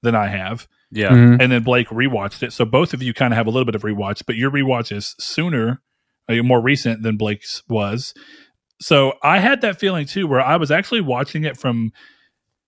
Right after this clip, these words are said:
Speaker 1: I was trying to divide myself to where I was watching it as just someone who's wanting to enjoy the movie. And then
Speaker 3: Yeah.
Speaker 1: I was kind of being a little critical on the side too, where I'd be like, "While I don't think it's necessarily takes away from the movie when you're watching it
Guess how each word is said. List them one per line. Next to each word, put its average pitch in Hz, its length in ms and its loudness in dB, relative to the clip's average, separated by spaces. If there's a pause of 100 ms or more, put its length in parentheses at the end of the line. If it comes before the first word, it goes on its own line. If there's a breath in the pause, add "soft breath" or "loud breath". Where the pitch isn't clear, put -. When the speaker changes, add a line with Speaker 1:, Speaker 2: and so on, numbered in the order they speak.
(320)
Speaker 1:
I - 40 4
was 147 100 2
trying 247 260 0
to 262 40 -2
divide 123 440 -2
myself 127 560 -2
to 123 100 -6
where 110 180 2
I 104 100 0
was 104 160 -6
watching 120 440 -2
it 131 220 0
as 110 260 -2
just 117 260 -2
someone 120 300 0
who's 107 260 -2
wanting 110 300 0
to 117 120 -2
enjoy 104 300 -2
the 101 80 -2
movie. 110 440 -2 (340)
And 120 120 4
then 117 100 8
Speaker 3:
Yeah. 98 120 6
Speaker 1:
I - 40 2
was - 180 -6
kind 139 280 -4
of 127 80 -8
being 127 200 -2
a 120 60 -2
little 113 200 -4
critical 117 380 -6
on 110 120 -2
the 98 60 -6
side 107 460 -6
too, 110 220 -6
where 107 120 -4
I'd 104 100 -4
be 110 80 -2
like, 107 220 -6
"While 156 280 2
I 139 100 2
don't 127 220 0
think 123 240 -2
it's 117 200 -4
necessarily 113 720 -2
takes 110 300 -6
away 113 180 -2
from 113 160 -4
the 110 80 0
movie 110 420 0 (280 loud breath)
when 117 140 2
you're 113 160 2
watching 110 460 0
it 107 180 0